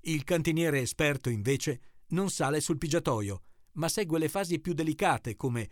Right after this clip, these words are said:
l'apertura e la chiusura della piccola paratoia attraverso la quale esce il mosto, cioè il vino misto ai vinaccioli,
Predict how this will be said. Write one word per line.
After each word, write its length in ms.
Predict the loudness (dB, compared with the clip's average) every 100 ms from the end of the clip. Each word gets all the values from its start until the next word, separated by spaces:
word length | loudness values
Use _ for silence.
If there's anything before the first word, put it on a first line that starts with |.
| -12
l'apertura 680 | -6 -4 -2 -4 -2 -2 0
e 80 | 0
la 80 | 0
chiusura 460 | 2 0 2 0
della 220 | 2 0 0
piccola 460 | -4 -2 -2 -2
paratoia 640 | -2 -4 -2 -2 -2 -2 -6 -14 -12 -6
attraverso 500 | -4 -2 -2 0 -2
la 120 | 2
quale 300 | 2 2 -2
esce 280 | -2 -2 -2
il 160 | 0
mosto, 480 | 0 0 -2 -6 -10 -12 -20 -20 -12 -2
cioè 160 | 0
il 200 | 2 0
vino 420 | 0 0 -2 -4 -10 -8
misto 360 | -2 -2 0 0
ai 120 | 0
vinaccioli, 680 | 0 -2 0 0 0 -2